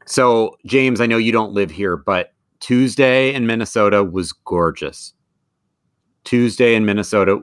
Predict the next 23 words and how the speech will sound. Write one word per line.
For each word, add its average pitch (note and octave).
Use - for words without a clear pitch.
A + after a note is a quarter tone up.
was, F#2
was G2+
absolutely G#2
gorgeous. G2
And G#2+
we've D3+
actually, A#2+
I B2
think D3
this A2
is G2+
true A2+
for -
you F#2
guys E2
too, E2
we F2
have F2
been G2+
having F2
an F#2
uncharacteristically F#2+
warm F2